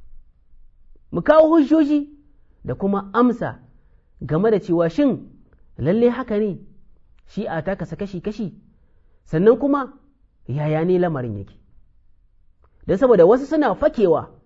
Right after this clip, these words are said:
suna raɓuwa ta wannan iskal ɗin su ce, "Ai, Shi'a gaba ɗaya kan ɓata suke." Saboda haka nan kenan dole a dawo ga sunnar da suke. Alhali sunnan ma kan kanta ta kasu kashi-kashi.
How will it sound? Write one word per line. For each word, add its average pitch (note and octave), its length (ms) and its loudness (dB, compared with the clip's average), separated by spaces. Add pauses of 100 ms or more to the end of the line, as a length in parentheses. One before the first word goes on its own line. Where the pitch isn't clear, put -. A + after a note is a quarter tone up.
(300)
suna D4 360 -2
raɓuwa D4+ 500 2
ta B3 80 -2
wannan G3+ 560 -2 (680)
iskal F#3 420 -4
ɗin F#3+ 160 -6
su D3 100 -10
ce, D#3+ 180 -6
"Ai, F3 300 -4
Shi'a - 340 -12
gaba A#2+ 240 -8
ɗaya D3 260 -12 (760)
kan F#3+ 180 -2
ɓata B2 240 -10
suke." - 260 -16 (380)
Saboda G3+ 260 4
haka G#3 120 4
nan G3 120 2
kenan G3+ 380 0 (800)
dole A#3 280 8
a E3+ 120 2
dawo G3+ 280 8
ga E3 100 2
sunnar A#3 340 2
da C#3 80 -2
suke. - 280 -12 (880)
Alhali D#3+ 320 0
sunnan F#3+ 340 0
ma E3 140 -4
kan E3+ 160 -8
kanta D3 320 -8 (500)
ta A#3 100 0
kasu - 180 -8
kashi-kashi. B3 480 -6